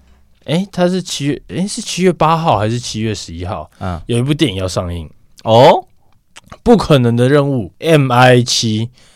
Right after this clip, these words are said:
Speaker 1: 我这边是要分享一个小故事。
Speaker 2: 嗯。
Speaker 1: 首先，你知道I M A X这个东西吗？
Speaker 2: 知道。
Speaker 1: 反正我这边大概简单介绍一下I M A X啊。首先，它荧幕狗干大。
Speaker 2: OK。
Speaker 1: 它荧幕超级大啦。那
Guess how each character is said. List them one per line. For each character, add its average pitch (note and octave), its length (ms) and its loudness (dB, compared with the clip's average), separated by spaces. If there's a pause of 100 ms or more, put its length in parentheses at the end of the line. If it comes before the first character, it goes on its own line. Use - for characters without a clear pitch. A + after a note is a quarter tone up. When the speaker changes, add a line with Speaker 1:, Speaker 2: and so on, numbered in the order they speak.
(360)
Speaker 1:
我 C#3 140 2
这 F#3+ 80 6
边 A#3 120 6
是 A3+ 60 4
要 A#3 100 6
分 A3+ 220 4
享 E3+ 140 2
一 - 20 -2
个 B2+ 100 2
小 F#2 300 -2
故 D#3+ 180 0
事。 B2 320 -2 (120)
Speaker 2:
嗯。 F#2 240 -6 (260)
Speaker 1:
首 A#2+ 260 2
先， D#3+ 300 2
你 C#3+ 260 -2
知 D3 80 2
道 F#3 140 8 (120)
I G#3 240 0
M A3 100 0
A F3+ 120 2
X - 320 -8
这 C3 140 0
个 A2 80 2
东 G2 180 -2
西 F2+ 180 -8
吗？ E2+ 140 -8
Speaker 2:
知 F#2+ 120 -6
道。 F2+ 200 -2 (880)
Speaker 1:
反 C3+ 140 -8
正 F#3 120 -2
我 C#3+ 100 -4
这 G3 120 -6
边 A3+ 160 -4
大 G#3 160 0
概 F3+ 300 -2 (220)
简 A#2+ 180 -4
单 C#3+ 180 0
介 D3 160 -4
绍 B2+ 160 -2
一 G#2 40 -4
下 A#2+ 120 -4
I A2+ 100 -2
M A2+ 140 -2
A G2 60 -4
X - 160 -6
啊。 - 80 -6 (300)
首 C#3+ 200 6
先， E3+ 280 6
它 F3+ 180 0
荧 C3 140 0
幕 D3 180 2
狗 G2+ 180 -2
干 A#2 220 2
大。 A#2+ 180 0 (360)
Speaker 2:
OK。 G#2 440 0 (220)
Speaker 1:
它 F3 160 4
荧 E3+ 100 4
幕 E3+ 160 4
超 D#3+ 240 4
级 A#2+ 220 -2
大 G2+ 220 0
啦。 D#2 120 -8 (360)
那 F#3+ 280 4